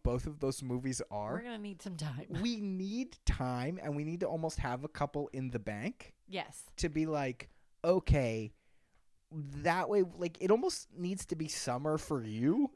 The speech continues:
Speaker 2: Right, but I don't
Speaker 1: Where
Speaker 2: really have summer, but
Speaker 1: Yeah,
Speaker 2: yeah.
Speaker 1: but you know what I mean. Like,
Speaker 2: Yeah, a
Speaker 1: it
Speaker 2: little
Speaker 1: l-, where
Speaker 2: spring
Speaker 1: you've
Speaker 2: break or something.
Speaker 1: more ti-, yeah, a break where you have time to sit down and watch these two long movies.
Speaker 2: Well, I am going on a trip in April.
Speaker 1: What?
Speaker 2: On an airplane.
Speaker 1: Where am I going?
Speaker 2: You're not going anywhere.
Speaker 1: That's
Speaker 2: I
Speaker 1: not
Speaker 2: get to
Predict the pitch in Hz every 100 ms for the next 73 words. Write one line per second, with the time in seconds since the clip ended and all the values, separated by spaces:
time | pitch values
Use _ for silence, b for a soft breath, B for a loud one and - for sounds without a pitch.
0 | 214 208 220 170 208 247 254 175 254 220
1 | 196 185 - 156 143 139 165 277 160 208
2 | 254 151 107 95 95 131 143 - 185 185
3 | 233 233 226 254 240 226 220 170 151 151
4 | 143 - 202 233 247 - 196 170 160 135
5 | 98 135 127 143 160 156 - 151 156 208
6 | 208 - 175 156 156 139 - 392 - 143
7 | 127 120 139 b b b b b 180 202
8 | 233 226 - 156 - - 277 196 190 196
9 | 180 165 156 139 107 - - - 240 -
10 | 220 247 311 302 247 220 190 - 311 320
11 | 214 220 285 233 240 - 135 180 - -
12 | 196 202 220 330 285 277 285 165 160 214
13 | 160 98 92 - _ - 185 180 214 349
14 | - 196 156 143 147 143 196 277 160 196
15 | 254 -